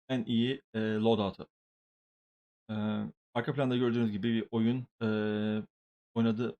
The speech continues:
bu silahla oynadığım oyunlardan bazı seçmeleri karşınıza getirdim. Eee, gerçekten silah bayağı bir güçlü. Kısa ve orta mesafe, özellikle şu an gördüğünüz videoda gördüğünüz gibi yaklaşık otuz metre civarı,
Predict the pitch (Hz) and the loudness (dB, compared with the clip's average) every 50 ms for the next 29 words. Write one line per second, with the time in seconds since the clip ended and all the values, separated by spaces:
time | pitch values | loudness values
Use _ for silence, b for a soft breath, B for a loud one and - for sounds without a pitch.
0 | - 117 117 - - 120 110 113 113 113 110 113 - 110 107 107 107 104 101 117 | -12 -14 -10 -4 0 2 2 4 4 4 2 2 2 2 0 0 0 0 0 0
1 | 110 98 110 107 107 101 104 110 104 - - 120 - - 110 110 107 104 107 127 | 0 0 0 0 0 0 -2 -4 -4 -4 -6 -8 -6 -4 -2 -2 0 0 -2 -4
2 | 151 - _ _ - 117 110 - - 117 104 107 104 107 - 110 101 113 143 - | -6 -8 _ _ -4 -4 -4 -4 -2 -4 -2 -2 -2 -4 -4 -6 -6 -6 -6 -8
3 | _ _ _ _ _ _ _ _ _ _ _ - 117 113 113 113 113 117 113 135 | _ _ _ _ _ _ _ _ _ _ _ 0 2 4 6 6 4 4 6 4
4 | 131 131 - - - 113 110 104 - 117 120 127 139 - - _ _ _ _ - | 4 4 2 -4 -2 -2 -2 -2 -2 -2 -2 -2 -2 -4 -10 _ _ _ _ 0
5 | 120 117 113 107 101 101 107 107 - - - 127 139 - _ - 139 120 113 113 | 2 4 4 4 2 0 -6 -8 -8 -6 -4 -6 -6 -6 _ -4 -2 0 2 2
6 | 113 - 120 113 107 - 113 104 - 110 101 113 113 - - 110 - - 123 117 | 2 2 2 0 0 0 -2 -6 -4 -2 0 2 2 2 0 -4 -4 0 2 2
7 | 113 110 113 107 101 117 117 110 - - 107 104 107 104 110 101 110 110 107 104 | 4 4 4 2 2 0 -2 -2 -2 -2 0 0 2 2 2 2 2 2 2 2
8 | 110 113 113 107 101 104 101 104 101 - - 113 - - - - - - 123 113 | 2 2 2 2 0 0 0 0 0 0 -2 -6 -6 -6 -8 -12 -10 -6 -4 -2
9 | 110 110 - - 92 - 117 113 107 104 101 117 139 | -2 -2 -4 -6 -6 -2 0 2 2 2 0 -2 -4